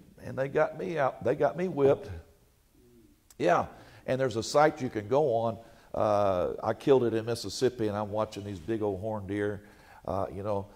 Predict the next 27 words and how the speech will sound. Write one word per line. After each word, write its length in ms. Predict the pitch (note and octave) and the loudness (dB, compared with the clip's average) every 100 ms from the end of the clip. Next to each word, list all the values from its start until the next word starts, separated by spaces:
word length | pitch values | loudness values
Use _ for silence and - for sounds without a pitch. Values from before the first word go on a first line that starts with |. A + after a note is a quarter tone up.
| - - | -20 -8
uh, 260 | - G2 C#2+ | -2 0 0
that 180 | G2+ G2+ | -2 -2
these 180 | G#2+ F#2 | -4 0
ladies 340 | G2+ G2+ E2+ | 0 0 -4
are 80 | F#2 | -6
killing, 360 | - G#2+ G2+ | 0 0 0
and 80 | F#2 | -6
I'm 100 | F#2+ | -8
thinking 320 | F#2 G#2 F#2+ | -6 -6 -6
to 80 | F#2 | -6
myself, 640 | F#2 F#2+ F#2+ G#2 G2 F#2+ | -6 -6 0 2 2 2
uh, 140 | G2 F#2+ - - - - | 0 0 -6 -20 -10 0
uh, 160 | G2 D#2+ | 2 2
you 80 | G#2+ | 0
know, 140 | G2+ | 2
I 60 | G2 | 2
just, 240 | G#2 - - | -2 -4 -4
I 80 | A2+ | -4
just 200 | C#3 - | -4 -8
can't 140 | A2+ | -6
hardly 220 | G#2 G2+ | -6 -6
believe 340 | F2+ F#2+ A#2+ G#2+ | -4 -4 -4 -4
the 100 | F2 | -8
size 480 | - G#2+ D#3 D#3 G2+ | -6 -4 -2 -2 -2
of 80 | |
the 80 | F2 | -4
deer 420 | D#2+ E2+ F2+ F2+ | -4 -2 -2 -4